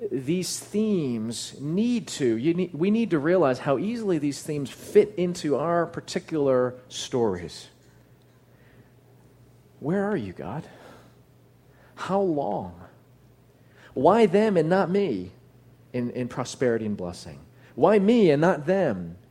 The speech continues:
in suffering? Yet I will trust in you because you are and you have all that I need.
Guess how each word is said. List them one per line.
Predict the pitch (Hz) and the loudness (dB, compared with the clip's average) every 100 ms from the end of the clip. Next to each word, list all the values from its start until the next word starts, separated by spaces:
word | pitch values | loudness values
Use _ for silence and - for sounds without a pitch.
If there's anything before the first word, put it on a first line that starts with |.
| - | -12
in | 104 90 | -10 -10
suffering? | - 95 - 82 78 76 80 - _ _ _ _ - - - - | -8 -8 -8 -10 -10 -14 -20 -20 _ _ _ _ -20 -20 -20 -16
Yet | 120 143 175 208 - - - - - - _ _ | -4 -2 0 -2 -8 -16 -18 -20 -20 -20 _ _
I | - 131 139 | -10 -6 -6
will | 131 120 | -4 -4
trust | - - 117 - | -4 -6 -6 -6
in | - 110 101 | -8 -6 -6
you | 78 71 - - - - - _ - _ - | -10 -14 -20 -20 -20 -20 -20 _ -20 _ -18
because | 127 - 123 107 | -12 -8 -6 -4
you | 120 | -2
are | 113 123 135 | 2 2 0
and | 113 | -4
you | 113 | -6
have | 107 101 92 | -6 -6 -6
all | 92 | -8
that | 95 90 | -8 -10
I | 87 | -12
need. | 80 78 | -14 -16